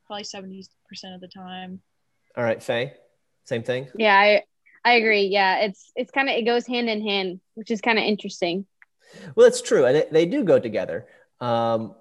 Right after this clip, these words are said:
Speaker 2: all right, Crystal, how often during the P two year would you say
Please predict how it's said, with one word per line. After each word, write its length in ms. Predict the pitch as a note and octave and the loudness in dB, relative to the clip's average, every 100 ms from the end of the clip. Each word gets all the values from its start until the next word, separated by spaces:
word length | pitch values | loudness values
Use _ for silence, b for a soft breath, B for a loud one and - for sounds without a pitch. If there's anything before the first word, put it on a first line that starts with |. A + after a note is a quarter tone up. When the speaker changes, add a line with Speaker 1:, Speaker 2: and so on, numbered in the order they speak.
| - | -2
Speaker 2:
all 120 | C#3 | 2
right, 180 | C3 - | 2 0
Crystal, 280 | B2 - A#2 | -6 -2 -2
how 260 | E3 G3 | 0 0
often 540 | C3+ E3+ E3+ E3+ C#3 A#2 | 2 0 0 -4 -4 -6
during 220 | C3 B2+ | -6 -6
the 60 | |
P 200 | A#2+ C#3 | -6 -6
two 180 | B2+ C#3+ | -6 -6
year 480 | A#2+ A#2 A2+ G#2 G2+ | -4 0 0 -2 -4
would 160 | C3 A2 | -6 -6
you 100 | A2+ | -8
say 520 | - A#2 G#2 G#2 | -2 0 2 -2